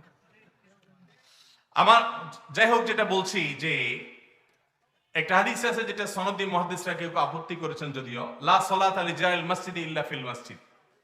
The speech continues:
মসজিদের আওয়াজ শোনা যায় সেটা পর্যন্ত মসজিদের প্রতিবেশী বলা হয়, তার জন্য মসজিদে এসে নামাজ না পড়লে, বাসায় নামাজ পড়লে তার নামাজ হবে না, মানে পূর্ণাঙ্গতা পাবে না। এটা না তামাম থাকবে,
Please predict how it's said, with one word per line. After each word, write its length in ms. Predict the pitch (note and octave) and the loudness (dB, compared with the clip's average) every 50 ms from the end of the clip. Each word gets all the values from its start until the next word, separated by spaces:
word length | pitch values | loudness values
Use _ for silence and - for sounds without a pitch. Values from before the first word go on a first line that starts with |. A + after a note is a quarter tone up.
| _ _ - | _ _ -8
মসজিদের 360 | E3 E3+ - G#3 A3 G#3 A3 | -8 -8 -8 -8 -4 -2 2
আওয়াজ 280 | - A3 - F#3 F#3 F#3 | 2 4 6 4 4 2
শোনা 260 | - - F#3 F#3 F3 | 0 -4 -2 -2 -2
যায় 160 | D#3+ D#3+ D#3 | -2 -2 -4
সেটা 240 | - - D#3+ - - - | -4 -6 -10 -12 -12 -10
পর্যন্ত 440 | - F3 E3 - F#3 F3+ F3 E3+ F#3+ G3+ A3 A#3 C4 C4 - | -8 -8 -6 -4 -4 -4 -4 -2 -2 0 0 0 0 -2 -6
মসজিদের 400 | D#3 D#3 D#3 - - F3 E3+ E3+ | -8 -8 -10 -8 -8 -8 -8 -8
প্রতিবেশী 460 | - - F#3 F3+ G3+ F#3 F3+ - F#3 F3 | -8 -10 -10 -8 -8 -8 -8 -8 -8 -4
বলা 180 | D3 C#3+ C3 | -4 -2 -2
হয়, 180 | B2 - - - - - - - - - _ _ _ _ - | -2 -4 -6 -8 -10 -16 -20 -20 -20 -20 _ _ _ _ 2
তার 220 | F3 F3 E3+ D#3 | 4 4 4 2
জন্য 220 | D#3 F3 E3+ E3 | 0 -4 -6 -6
মসজিদে 460 | E3 D#3+ D#3 C#3 - - F#3 F3+ F#3+ G#3 | -6 -6 -6 -10 -10 -12 -10 -6 -6 -6
এসে 280 | G#3+ F#3 E3 - G3 | -6 -6 -8 -8 -8
নামাজ 280 | F#3+ F3 D3+ D#3 D3+ D3 | -6 -4 -4 -4 -4 -4
না 120 | C#3+ D3 | -4 -4
পড়লে, 240 | C#3 C#3+ E3 F3+ F#3+ | -4 -4 -4 -6 -4
বাসায় 300 | C#3 C#3+ C#3 - D#3 D3+ | -4 -4 -6 -6 -6 -6
নামাজ 240 | C#3+ C3+ C3+ C3 - - | -4 -4 -4 -6 -6 -8
পড়লে 200 | C#3+ D3+ F3 G3+ | -10 -8 -8 -8
তার 260 | - - B2+ A#2+ C3 | -6 -6 -8 -6 -4
নামাজ 340 | A2+ A#2+ C3 D#3 G3+ B3 A#3+ A#3+ - - - - - - - - _ _ _ _ _ _ _ _ _ _ - | -4 -2 0 2 0 0 0 -4 -8 -12 -14 -16 -20 -20 -20 -20 _ _ _ _ _ _ _ _ _ _ -10
হবে 260 | - A#2+ A#2+ C3+ C3+ | -6 -6 -4 -4 -4
না, 100 | B2+ B2+ | -4 -4
মানে 200 | B2+ C3 E3 E3+ - | -4 -6 -8 -10 -10
পূর্ণাঙ্গতা 560 | - D3+ C#3+ C#3 C#3 C3+ C#3 C#3 C3+ C3+ - B2+ | -10 -8 -6 -4 -4 -4 -4 -6 -6 -6 -8 -8
পাবে 320 | - - A#2+ A#2 A#2+ C3 | -4 -4 -4 -2 -2 -4
না। 140 | B2+ A2+ G#2 - - - - - _ _ _ _ _ _ _ - | -6 -6 -10 -10 -14 -20 -20 -20 _ _ _ _ _ _ _ -16
এটা 180 | D3+ D3 D#3 | -12 -10 -6
না 180 | D3 C#3+ C#3+ D3 | -2 0 0 0
তামাম 420 | C#3+ - E3 F#3 G3 G#3+ G#3 - | 2 2 4 6 6 6 6 4
থাকবে, 440 | - F#3+ E3 D3+ C#3+ C#3+ C#3+ - - | 2 0 -2 -2 -2 -4 -4 -4 -4